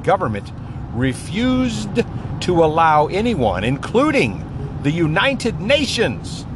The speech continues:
an organization for which they are a part, refused to allow anyone into the entire city of Wuhan, into the province,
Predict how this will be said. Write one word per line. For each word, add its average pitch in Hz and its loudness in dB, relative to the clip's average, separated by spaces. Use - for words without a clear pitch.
an 131 0
organization 175 0
for 131 0
which 135 -2
they 170 2
are 127 4
a 127 4
part, - 0
refused 240 2
to 220 2
allow 196 6
anyone 196 0
into 190 0
the 139 2
entire 170 2
city 269 -2
of 117 2
Wuhan, 120 -2
into 233 2
the 202 2
province, - -2